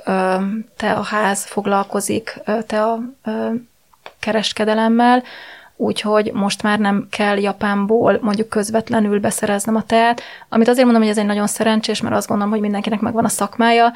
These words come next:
tehát a kereskedők, akik kiépítik a saját csatornáikat, azon keresztül nagyon széles választékot tudnak behozni, nagyon különböző minőségi árkategóriát akár.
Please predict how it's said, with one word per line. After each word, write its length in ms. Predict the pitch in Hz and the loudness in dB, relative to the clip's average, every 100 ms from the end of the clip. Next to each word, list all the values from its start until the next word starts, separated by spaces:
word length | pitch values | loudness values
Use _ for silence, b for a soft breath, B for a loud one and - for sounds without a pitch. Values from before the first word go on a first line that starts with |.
| B B | B B
tehát 260 | - 214 208 | -8 -6 -6
a 60 | - | 0
kereskedők, 520 | 220 214 - 208 202 | 2 2 0 -2 -2
akik 200 | 202 220 | -4 -6
kiépítik 640 | - 220 214 220 - 214 | 0 0 0 -4 -2 0
a 340 | 196 196 196 202 | 2 4 4 0
saját 460 | - 220 214 220 - - | -2 0 2 0 -4 -8
csatornáikat, 840 | - 220 220 220 208 208 220 208 B B B | -4 2 2 2 0 0 0 0 B B B
azon 260 | 202 208 214 | -4 -2 -2
keresztül 360 | 226 214 226 | -2 -2 -2
nagyon 160 | 220 220 | 0 0
széles 540 | - 220 208 220 - 254 | -2 0 2 2 -2 -2
választékot 580 | 220 214 214 226 220 220 | 2 2 0 -4 -4 -4
tudnak 320 | 220 214 226 | -2 -2 0
behozni, 480 | 214 208 208 214 202 | 0 0 0 0 -2
nagyon 300 | 190 202 196 | -2 -2 -2
különböző 420 | 220 220 220 208 | -2 0 0 0
minőségi 680 | 208 202 196 - 220 208 202 | 0 0 -2 0 -2 0 -2
árkategóriát 800 | 214 226 220 214 220 220 226 220 | -2 -2 -4 0 0 2 0 0
akár. 400 | 220 254 254 | -2 2 2